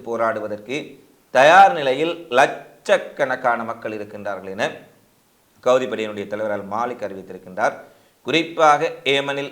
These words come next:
நேற்று நடத்தப்பட்ட மிலேச்சத்தனமான தாக்குதல்கள் ஏமன் மட்டுமல்ல, இஸ்லாமிய நாடுகள் பலவற்றிலும் மிக பெரும் கண்டனத்துக்குள்ளாக இருக்கின்றது. இந்த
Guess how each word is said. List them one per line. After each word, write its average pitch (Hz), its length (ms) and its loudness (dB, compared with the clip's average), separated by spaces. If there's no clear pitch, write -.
நேற்று 123 240 -6
நடத்தப்பட்ட 117 440 -10
மிலேச்சத்தனமான 117 680 -4
தாக்குதல்கள் 110 640 -4
ஏமன் 151 260 -2
மட்டுமல்ல, 120 420 -8
இஸ்லாமிய 131 600 -2
நாடுகள் 117 360 -6
பலவற்றிலும் 110 460 -12
மிக 113 180 -12
பெரும் 107 260 -16
கண்டனத்துக்குள்ளாக 107 720 -10
இருக்கின்றது. 95 400 -14
இந்த 202 160 -4